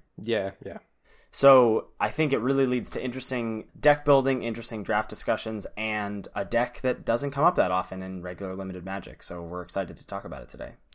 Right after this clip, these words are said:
Speaker 1: Yeah, and I think your average, I think you and I are more comfortable drafting this deck than maybe your average drafter because of how much cubing we do.
Speaker 2: Yes.
Speaker 1: Um, so, like, it, this, drafting this deck in this format feels very similar to me to drafting, like, Legacy Cube or something, where I'm, like,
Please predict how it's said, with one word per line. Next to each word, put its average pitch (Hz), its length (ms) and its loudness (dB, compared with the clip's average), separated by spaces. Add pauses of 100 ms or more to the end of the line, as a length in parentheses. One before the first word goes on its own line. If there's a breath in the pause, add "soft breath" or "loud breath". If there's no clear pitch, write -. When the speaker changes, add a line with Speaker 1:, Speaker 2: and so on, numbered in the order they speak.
(120)
Speaker 1:
Yeah, 139 180 4
and 123 80 -2
I 143 40 -2
think 185 280 -2
your 143 160 2
average, 117 560 0
I 113 80 -4
think 180 220 -6
you 139 100 -2
and 131 80 -2
I 110 140 0
are 117 100 0
more 107 540 -2 (140)
comfortable 120 360 -6
drafting 113 380 0
this 110 100 -10
deck - 300 -6
than 101 100 -6
maybe 101 180 -4
your 98 200 -4
average 139 340 0
drafter 156 340 -4
because 110 300 -2
of 107 140 -2
how 101 160 0
much 95 260 -6 (140)
cubing 90 400 -10
we - 100 -12
do. - 220 -20 (480 soft breath)
Speaker 2:
Yes. - 500 -6
Speaker 1:
Um, 98 460 0
so, 113 220 2
like, 110 220 0
it, 131 140 -4
this, 147 380 -4 (580)
drafting 147 440 6
this 127 120 -2
deck 117 320 -4
in 107 100 -4
this 98 120 -6
format 107 440 -4
feels 107 340 -4
very 110 400 0
similar 104 340 -2
to 104 100 -6
me 101 220 -4
to 98 180 -8
drafting, 95 440 -2
like, 92 180 -14
Legacy 110 360 -4
Cube 123 360 -2
or 127 80 0
something, 120 460 -2
where 101 120 0
I'm, 113 160 2
like, 110 240 -2